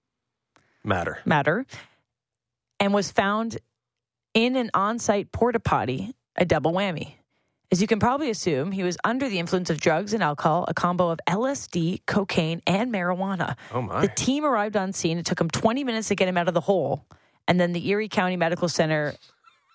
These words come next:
Speaker 2: he was transported to before going to Buffalo General.
Speaker 1: I mean, at least he had the decency to find a hole.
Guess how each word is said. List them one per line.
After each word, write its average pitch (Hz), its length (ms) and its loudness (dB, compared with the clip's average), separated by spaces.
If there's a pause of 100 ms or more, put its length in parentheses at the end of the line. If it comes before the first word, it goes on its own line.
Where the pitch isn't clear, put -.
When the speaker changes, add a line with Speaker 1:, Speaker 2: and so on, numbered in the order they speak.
(300)
Speaker 2:
he 185 80 4
was 170 120 0
transported 175 600 0
to 139 120 0
before 151 480 0 (280)
going 170 200 2
to 143 60 -2
Buffalo 151 300 2
General. 139 400 0 (260)
Speaker 1:
I 160 60 4
mean, 165 120 2
at 143 80 -2
least 185 220 -2
he 240 60 -4
had 143 140 -2
the 113 60 -2
decency 113 540 -2
to 101 80 -2
find 104 260 0
a 87 60 -4
hole. 90 340 -2